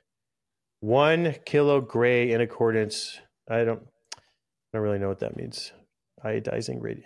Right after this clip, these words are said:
ionizing radiation. So you can, like, radiate food, I guess. I don't know. Uh, that's it. Okay.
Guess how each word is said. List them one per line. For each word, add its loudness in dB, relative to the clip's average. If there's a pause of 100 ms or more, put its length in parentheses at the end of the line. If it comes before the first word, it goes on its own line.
(120)
ionizing 2
radiation. -2 (440)
So 0 (1040)
you -4
can, 2
like, 2
radiate 0
food, -2
I 0
guess. -4
I -12
don't -8
know. -12 (2250)
Uh, 2 (1600)
that's -10
it. -12 (220)
Okay. 0